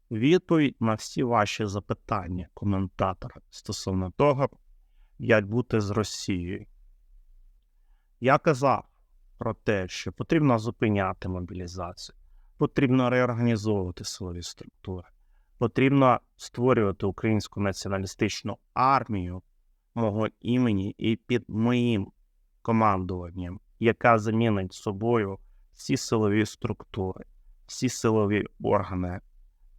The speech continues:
державної влади, всю судову систему, армію, поліцію, С Б У та інші органи влади. Але це дуже не подобається режиму,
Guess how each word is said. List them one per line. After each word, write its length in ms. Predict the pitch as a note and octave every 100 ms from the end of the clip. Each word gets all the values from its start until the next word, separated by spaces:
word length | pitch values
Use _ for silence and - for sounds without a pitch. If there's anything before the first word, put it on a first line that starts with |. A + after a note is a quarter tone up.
| -
державної 640 | G#2 G2 G#2 F#2+ F2 F#2 F#2
влади, 360 | F2+ F2+ F2+
всю 280 | - - - -
судову 680 | - A2+ A2 G#2+ A2 G2
систему, 760 | F#2+ G#2+ - - G2+ F2+ F2+ F2+ - _ - _ -
армію, 540 | - B2+ A#2+ A2 G2 F#2
поліцію, 720 | G#2+ G#2 G#2 F#2+ - G2+ G2
С 220 | G2+ F#2
Б 120 | F2+
У 300 | F#2+ F#2 F2+ _ -
та 100 | G#2
інші 440 | F#2 F2+ - -
органи 500 | F#2 F2+ - F#2+ F2+ - _ _ _ _ -
влади. 480 | F#2+ F#2+ F2 F2 - _ _ - _ _ - - - - _ - - - _ _ -
Але 260 | A2+ A#2+ A#2
це 400 | - - C#3+ A#2 - _ _ _ -
дуже 560 | G2+ A#2+ G#2 G2 G2 G2+
не 240 | A#2+ A2+
подобається 880 | - G2+ G2 G#2 F#2 F#2 F2+ - F#2+
режиму, 560 | G2 F#2+ F#2 F2 E2+